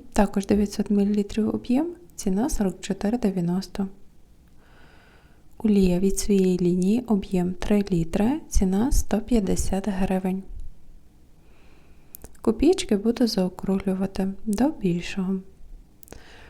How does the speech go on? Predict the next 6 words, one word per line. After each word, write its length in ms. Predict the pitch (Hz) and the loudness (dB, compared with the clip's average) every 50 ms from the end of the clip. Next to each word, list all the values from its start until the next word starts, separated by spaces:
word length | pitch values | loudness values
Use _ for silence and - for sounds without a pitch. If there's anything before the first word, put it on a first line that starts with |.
| - - - | -20 -20 -20
Хортекс, 680 | - - - 220 208 202 - - 277 302 - - - - - | -12 -2 2 2 2 2 0 -2 -2 -2 -2 -6 -8 -8 -8
сік 380 | - - - - 208 196 - - - | -4 -4 0 0 0 0 0 -6 -8
апельсиновий, 960 | 220 - - 214 208 - - - 180 170 175 180 196 208 254 302 320 311 - | -4 -2 -2 -2 0 -2 -4 -2 -2 0 0 0 0 0 0 0 -2 -6 -8
шістдесят 800 | - - - - 208 202 202 - 190 - - - 180 175 - - - | -8 -6 -2 -2 -4 -2 -2 -4 -4 -2 0 0 -2 -2 -4 -2 -2
одна 320 | 202 190 190 190 185 170 175 | 0 0 2 0 0 -2 0
гривня. 480 | 185 180 170 175 175 180 196 240 285 | 0 0 0 0 0 0 0 0 -2